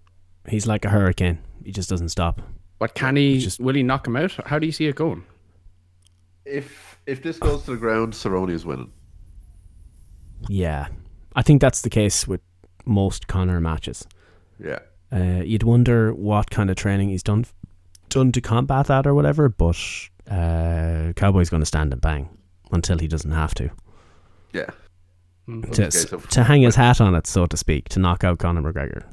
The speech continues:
Speaker 3: Yeah. And
Speaker 1: Hasn't
Speaker 3: did you
Speaker 1: been
Speaker 3: see
Speaker 1: done.
Speaker 3: the fucking, did you see the
Speaker 1: Has
Speaker 3: jacket?
Speaker 1: not been done.
Speaker 3: Did you see the jacket that fucking Cowboy
Speaker 1: <laughs>
Speaker 3: was wearing at them weigh-ins?
Speaker 1: The meme that was going around, "Oh man, I have to pay to
Speaker 2: Undertaker.
Speaker 1: unlock Cowboy." <laughs>
Speaker 3: <laughs> Yeah.
Speaker 1: Fantastic.
Speaker 3: He also said, yeah, Undertaker's WrestleMania thirty-six or thirty-seven entrance.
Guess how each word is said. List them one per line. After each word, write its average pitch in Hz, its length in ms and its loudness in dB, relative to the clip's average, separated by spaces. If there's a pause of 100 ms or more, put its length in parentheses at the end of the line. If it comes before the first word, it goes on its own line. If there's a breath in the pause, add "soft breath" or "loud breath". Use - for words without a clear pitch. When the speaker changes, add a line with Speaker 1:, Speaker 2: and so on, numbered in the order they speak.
(140)
Speaker 3:
Yeah. 73 160 -10 (180)
And 95 80 0
Speaker 1:
Hasn't 95 200 4
Speaker 3:
did 95 60 6
you - 0 -
Speaker 1:
been 92 40 2
Speaker 3:
see 98 80 4
Speaker 1:
done. 92 120 6
Speaker 3:
the 107 80 -2
fucking, 110 460 -4
did 113 220 -2
you 110 100 -2
see 107 200 -4
the 90 100 -2
Speaker 1:
Has 98 180 4
Speaker 3:
jacket? 87 60 2
Speaker 1:
not 82 200 2
been 92 200 2
done. 82 260 -4 (300)
Speaker 3:
Did 107 200 -2
you 113 80 -2
see 104 200 -4
the 98 120 -4
jacket 85 420 -4 (220)
that 78 160 -4
fucking 82 300 -8
Cowboy 82 360 -2
Speaker 1:
<laughs> - 20 -4
Speaker 3:
was 80 160 -6
wearing 80 240 -2
at 78 60 -10
them 80 180 -4
weigh-ins? 71 280 -4 (720 loud breath)
Speaker 1:
The 135 100 2
meme 131 480 8
that - 160 0
was 98 100 -2
going 98 220 0
around, 90 320 2
"Oh 92 160 2
man, 92 280 0
I 82 60 2
have 90 140 0
to - 80 -6
pay 95 240 4
to - 80 0
Speaker 2:
Undertaker. 87 140 4
Speaker 1:
unlock 87 260 2
Cowboy." 95 540 4
<laughs> - 40 2 (720 loud breath)
Speaker 3:
<laughs> 180 840 0
Yeah. 131 120 2
Speaker 1:
Fantastic. 135 880 -10
Speaker 3:
He 139 60 2
also 139 200 0
said, 127 140 2
yeah, 113 180 4
Undertaker's 113 540 0
WrestleMania 104 600 -2
thirty-six 98 840 -6
or 120 40 -4
thirty-seven 117 640 0
entrance. 143 460 -6